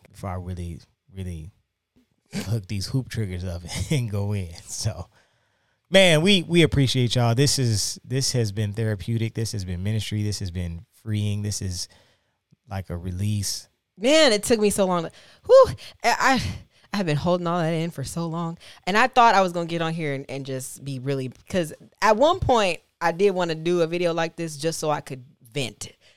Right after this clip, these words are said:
Speaker 2: And it would have been really bad 'cause I would have probably just went off on everybody. <laughs>
Speaker 1: It would have been all flesh.
Speaker 2: It would have been all flesh. It would have been
Speaker 1: Nobody
Speaker 2: no,
Speaker 1: would have been helped.
Speaker 2: it would have been no positivity. <laughs> It would have just been, "I'm sick of this. I'm tired of these M F ing snakes on this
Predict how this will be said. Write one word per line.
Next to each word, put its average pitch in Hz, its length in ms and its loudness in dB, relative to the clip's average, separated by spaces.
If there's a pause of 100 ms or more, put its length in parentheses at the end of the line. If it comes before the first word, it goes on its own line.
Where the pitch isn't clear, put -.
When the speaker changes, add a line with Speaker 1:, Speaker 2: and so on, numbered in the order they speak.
(180)
Speaker 2:
And 180 120 0
it 214 60 6
would 180 100 6
have 139 80 0
been 139 140 -4
really 156 200 0
bad 139 320 -2
'cause 151 180 -10
I 180 100 2
would 170 120 2
have 147 120 -6
probably 143 340 -6
just 131 160 -8
went 143 180 -8
off 113 200 -6
on 135 180 -4
everybody. 247 540 4
<laughs> - 360 2
Speaker 1:
It - 0 -
would 175 140 6
have 156 100 2
been 139 180 4
all 156 280 10
flesh. 156 500 4
Speaker 2:
It 311 40 2
would 311 80 0
have 285 80 -2
been 233 200 0
all 214 460 6 (180)
flesh. 196 300 6
It 214 40 2
would 214 80 6
have 170 100 10
been 190 100 6
Speaker 1:
Nobody 175 240 8
Speaker 2:
no, 160 80 2
Speaker 1:
would 160 80 6
have 151 100 4
been 147 100 4
helped. 139 320 6
Speaker 2:
it 233 80 4
would 240 120 4
have 208 40 0
been 196 200 2
no 214 180 8
positivity. 269 960 2 (100)
<laughs> - 120 -12
It 220 100 4
would 233 120 6
have 208 100 4
just 196 240 0
been, 185 260 -2 (140)
"I'm 254 180 4
sick 370 320 -2
of 320 80 2
this. 233 420 2 (280)
I'm 208 240 0
tired 311 340 4
of 277 100 -6
these 240 280 -4 (240)
M 320 260 2
F 294 220 6
ing 302 320 0
snakes 302 580 2
on 254 140 4
this 254 180 0